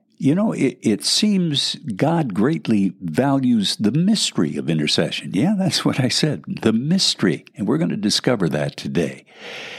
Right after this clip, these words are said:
And the people who are willing to cry out to God and, until he marks a turning point in, in either a critical state of affairs on the earth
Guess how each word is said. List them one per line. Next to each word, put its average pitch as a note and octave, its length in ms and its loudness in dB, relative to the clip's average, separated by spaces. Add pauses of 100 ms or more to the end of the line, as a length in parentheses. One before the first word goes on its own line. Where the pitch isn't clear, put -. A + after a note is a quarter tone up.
And G#2 180 4
the G#2 60 2
people G#3+ 480 0
who A#2+ 160 2
are G#2+ 200 2 (100)
willing B2 420 2
to G#2 80 2
cry G#2+ 400 0
out E3 280 0
to - 100 0
God D#2+ 400 0
and, F2+ 280 -4
until B2+ 360 0
he A#2 100 2
marks C3+ 460 2
a A2 80 2
turning F#3 580 0
point F2 340 0 (540)
in, A#2+ 240 2
in B2 320 2
either F#3 460 4
a F2+ 80 0
critical F3+ 500 0
state D3+ 400 2
of G#2+ 100 0
affairs A#2+ 480 2
on F#2+ 180 2
the G#2 180 2
earth D#3+ 240 2